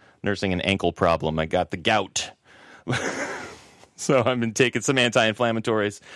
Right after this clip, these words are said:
and I couldn't even drink at all yesterday. So it was, it was a bit of a bummer,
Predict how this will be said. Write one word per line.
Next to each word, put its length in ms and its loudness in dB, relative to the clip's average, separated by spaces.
and 140 2
I 20 2
couldn't 200 2
even 180 0
drink 240 -2
at 80 0
all 120 0
yesterday. 480 -4
So 160 -8
it 60 -2
was, 140 -4
it 120 -6
was 140 -2
a 60 2
bit 160 2
of 40 0
a 60 -2
bummer, 300 2